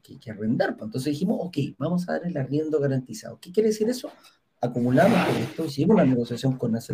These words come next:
Plan y decidimos, eh, em,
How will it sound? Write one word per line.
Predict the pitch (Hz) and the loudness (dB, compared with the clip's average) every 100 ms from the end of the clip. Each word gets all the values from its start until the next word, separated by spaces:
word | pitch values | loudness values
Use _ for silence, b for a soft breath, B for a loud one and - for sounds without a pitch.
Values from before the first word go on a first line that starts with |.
| - | -2
Plan | 175 226 - B B B B _ | 4 4 2 B B B B _
y | 165 190 214 - _ - - | 4 6 4 -2 _ -18 -2
decidimos, | 131 135 139 139 160 170 175 - - | 2 4 4 4 4 0 -4 -8 2
eh, | 131 135 - - _ - | 6 6 4 -4 _ -4
em, | 113 113 110 110 110 104 | 0 4 6 8 6 4